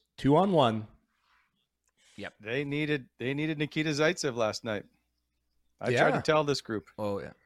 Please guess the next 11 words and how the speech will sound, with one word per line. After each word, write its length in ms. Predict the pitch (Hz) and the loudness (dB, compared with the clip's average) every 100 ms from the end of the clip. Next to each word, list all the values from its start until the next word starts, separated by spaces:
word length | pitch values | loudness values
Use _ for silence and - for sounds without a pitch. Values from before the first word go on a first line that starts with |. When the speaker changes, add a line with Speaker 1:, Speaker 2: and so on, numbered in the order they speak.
| _ _ _ _ | _ _ _ _
Speaker 1:
Revenge 500 | 101 113 117 151 180 | -8 -4 0 2 2
of 100 | 175 - | 0 0
Speaker 2:
Who 140 | 151 | 2
did 120 | 214 | 4
he 120 | 185 170 | 4 4
Speaker 1:
Zaitsev. 60 | |
Speaker 2:
bury? 360 | 117 123 110 90 | 8 8 8 6
Speaker 1:
<laughs> 40 | - - 196 - - | 2 4 0 2 4
Speaker 2:
Oh, 160 | 104 | 6
he, 180 | 110 160 160 - - | 10 8 8 -2 2
he 240 | 131 147 | 4 4